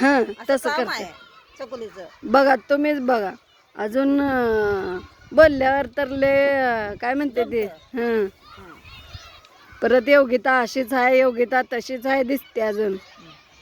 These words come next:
Speaker 2: माती
Speaker 1: बघा.
Speaker 2: टाकू लागायला हे म्हणावं इथं, कोथिंबीर, मेथी घेऊन जाशील.
Speaker 1: हं, जाताना
Speaker 2: हा?
Speaker 1: इथं दिसल्यावर चांगलं
Speaker 2: मग काय
Speaker 1: चांगलं.
Speaker 2: तर?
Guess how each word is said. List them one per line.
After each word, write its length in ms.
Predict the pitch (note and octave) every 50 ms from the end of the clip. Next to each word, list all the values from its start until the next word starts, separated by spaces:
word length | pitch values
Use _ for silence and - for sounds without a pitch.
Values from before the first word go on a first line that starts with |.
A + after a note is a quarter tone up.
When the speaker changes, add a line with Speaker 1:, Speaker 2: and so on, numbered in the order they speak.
| - - - - - - - - - - - - - - - -
Speaker 2:
माती 140 | C#4 A3 A3+
Speaker 1:
बघा. 120 | A#3 A#3
Speaker 2:
टाकू 300 | G#3 - G#4 G4+ - B4
लागायला 340 | G4 G4+ G#4 G4 G4+ G#4 G#4
हे 200 | G#4 F#4 F#4 G4+
म्हणावं 380 | A4+ A4 G#4 G4+ G#4 G#4 G4+
इथं, 280 | G4 - G4+ F#4+ D4 C4+
कोथिंबीर, 560 | - - D#4+ D4 - B3+ B3+ F#4 F#4+ G4 G4 F#4+
मेथी 420 | F#4+ G4+ G4 C4 - F4+ F#4 G4
घेऊन 320 | E4+ D#4+ G#4 F4 F#4 F#4 F4+
जाशील. 600 | F#4 F#4+ F4+ - F4 E4 C4+ A3 - - - - - - - -
Speaker 1:
हं, 380 | - - B3+ C#4 C#4+ D4 C#4+
जाताना 480 | B3+ A#3+ D#4+ E4 D#4 - C#4 C4+ C4 C#4
Speaker 2:
हा? 80 | C#4 C4+
Speaker 1:
इथं 360 | C4 G#3+ C#4+ C4+ C4+ C4 A#3+
दिसल्यावर 560 | C#4+ D#4+ - - B3+ B3 B3 B3+ C4 C4 B3+
चांगलं 380 | G#3+ - D4+ D4+ D4 C4 A#3+ A#3
Speaker 2:
मग 80 | G3+
काय 100 | C4 C4
Speaker 1:
चांगलं. 280 | B3+ B3+ A#3+ A#3 A3 G3
Speaker 2:
तर? 60 | G3